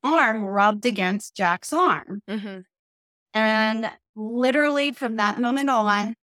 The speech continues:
Speaker 1: the compulsive washing started. Jack believed his intrusive thought was, "He touched somebody on drugs, therefore I'm gonna get on drugs."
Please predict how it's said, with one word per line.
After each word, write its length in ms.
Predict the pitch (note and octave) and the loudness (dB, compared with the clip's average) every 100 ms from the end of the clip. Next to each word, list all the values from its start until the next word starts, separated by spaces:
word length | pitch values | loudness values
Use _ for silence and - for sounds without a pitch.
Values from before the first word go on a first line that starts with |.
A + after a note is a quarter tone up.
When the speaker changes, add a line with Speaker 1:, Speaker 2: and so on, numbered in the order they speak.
| - | -18
Speaker 1:
the 220 | G3+ G#3+ | -8 -8
compulsive 680 | - G#3+ - A3 G#3 A#3+ A3+ | -4 -6 0 0 0 -6 -2
washing 520 | F#3+ F#3 - F#3+ G3 | -2 -2 -4 -6 -6
started. 720 | - - E3 E3+ E3+ E3 G3 - _ _ _ | -12 -6 0 0 0 -4 -6 -14 _ _ _
Jack 420 | E3 - F#3 G3 G#3 A3+ | -12 -2 0 0 -4 -4
believed 540 | B3+ A#3+ G3 F#3+ G#3+ | -2 -2 -2 -4 -4
his 160 | G#3 G3+ | -6 -4
intrusive 480 | G#3 G3+ G3 B3 | -4 -4 -6 -8
thought 340 | - G3 F#3 F#3 | 0 2 2 -2
was, 480 | F#3 F3+ F3+ F3+ - _ | 0 0 0 -2 -14 _
"He 320 | _ - C#4 C4+ | _ -4 -4 -4
touched 400 | - C#4+ - - | -2 -2 -2 -6
somebody 420 | A3+ G#3+ G#3+ G#3 | -4 0 0 0
on 200 | G3 F#3 | -2 -2
drugs, 460 | G3 F3+ F3+ F3+ | 0 0 0 -4
therefore 480 | G3+ G3 - G3+ F#3 - | -4 -6 -4 -4 -4 -2
I'm 220 | F#3 G3 | -4 -4
gonna 260 | G3 F#3 | -4 -4
get 180 | E3 F3 | -4 -2
on 200 | E3 D#3+ | -2 -4
drugs." 520 | D#3+ D3+ _ _ - | -6 -14 _ _ -20